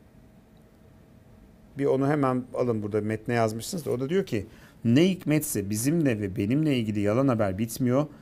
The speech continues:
Yemek Sepeti saha çalışanlarının öncelikli olarak aşılanması ile ilgili herhangi bir problem yok.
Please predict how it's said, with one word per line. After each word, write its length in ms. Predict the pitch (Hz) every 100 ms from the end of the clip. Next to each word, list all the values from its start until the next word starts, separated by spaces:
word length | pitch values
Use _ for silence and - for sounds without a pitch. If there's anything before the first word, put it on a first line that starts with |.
| - - -
Yemek 380 | 110 131 180 -
Sepeti 480 | 190 - 104 -
saha 360 | 90 - 104 156
çalışanlarının 760 | 147 120 117 117 110 107 98 95
öncelikli 560 | 110 113 120 127 127 165
olarak 380 | 139 110 98
aşılanması 600 | 107 - 120 120 120 120
ile 160 | 147 120
ilgili 220 | 101 95
herhangi 460 | 95 113 143 135 104
bir 120 | 98
problem 480 | - 110 90 95 92
yok. 260 | 139 143